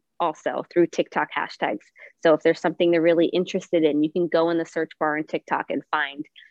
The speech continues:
you know, marketing tips. You can find all these different things, right? So the TikTok caption only allows a hundred characters,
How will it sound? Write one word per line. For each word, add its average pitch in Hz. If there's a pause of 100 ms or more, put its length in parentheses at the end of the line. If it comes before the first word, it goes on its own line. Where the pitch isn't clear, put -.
(140)
you 160
know, 143
marketing 147
tips. -
You 151
can 156 (100)
find 151
all 147
these 143
different -
things, - (280)
right? 147 (520)
So 196
the 202
TikTok 226
caption 190
only 175
allows 156
a 160
hundred 160
characters, 226